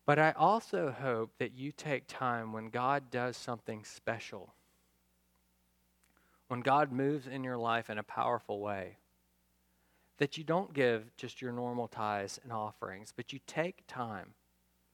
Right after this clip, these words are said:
to set aside a sacrificial portion to give for your own sake,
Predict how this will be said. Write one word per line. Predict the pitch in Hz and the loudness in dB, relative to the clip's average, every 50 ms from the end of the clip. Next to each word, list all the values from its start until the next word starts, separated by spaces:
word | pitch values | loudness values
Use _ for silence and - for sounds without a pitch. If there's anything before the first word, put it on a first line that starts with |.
| _ _ _ _ _ _ _ _ | _ _ _ _ _ _ _ _
to | - - | -10 -8
set | - - - 156 156 165 | -6 -2 0 2 2 2
aside | 156 - - 143 127 113 107 92 95 104 - | 0 0 -2 -2 0 0 0 0 0 -2 -4
a | 107 - | -6 -10
sacrificial | - - - 135 143 147 - 151 131 - - 135 - - - 113 110 107 - _ _ _ _ | -6 -2 -2 -2 -2 -2 -2 -4 -4 -4 -6 -6 -6 -4 -4 -4 -4 -6 -8 _ _ _ _
portion | - - 147 147 135 - - - 117 95 90 _ _ _ _ _ _ _ _ _ _ _ - | -6 -2 -2 -2 -2 -4 -6 -10 -10 -12 -14 _ _ _ _ _ _ _ _ _ _ _ -12
to | - 135 | -10 -10
give | 123 120 127 135 131 120 107 104 104 - - _ _ _ _ _ _ _ - | -10 -6 -2 -2 0 0 0 -2 -4 -8 -16 _ _ _ _ _ _ _ -2
for | 185 190 208 208 202 | -2 0 0 -2 0
your | 170 170 190 190 185 - - | 2 2 2 2 2 0 -2
own | 156 175 180 175 170 160 | -2 -2 -2 -2 -4 -8
sake, | - - - 165 143 120 - - - - | -8 -2 0 0 0 0 -2 -6 -12 -18